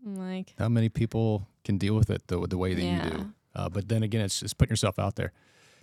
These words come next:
Speaker 2: And, you know, a lot of people will throw out a post and they're like, "Now what? What's gonna
Speaker 1: I
Speaker 2: happen? What are they
Speaker 1: know.
Speaker 2: gonna say?" And then
Speaker 1: It's
Speaker 2: sometimes no negativity.
Speaker 1: Yeah.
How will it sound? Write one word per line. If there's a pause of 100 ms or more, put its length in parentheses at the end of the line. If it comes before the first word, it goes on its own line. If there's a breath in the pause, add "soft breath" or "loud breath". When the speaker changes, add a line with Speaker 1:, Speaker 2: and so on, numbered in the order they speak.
(140 soft breath)
Speaker 2:
And, (380)
you
know, (240)
a
lot
of
people
will (100)
throw
out
a
post
and
they're
like, (680)
"Now
what? (100)
What's
gonna
Speaker 1:
I
Speaker 2:
happen?
What
are
they
Speaker 1:
know.
Speaker 2:
gonna
say?" (520 soft breath)
And
then
Speaker 1:
It's
Speaker 2:
sometimes (300)
no
negativity.
Speaker 1:
Yeah.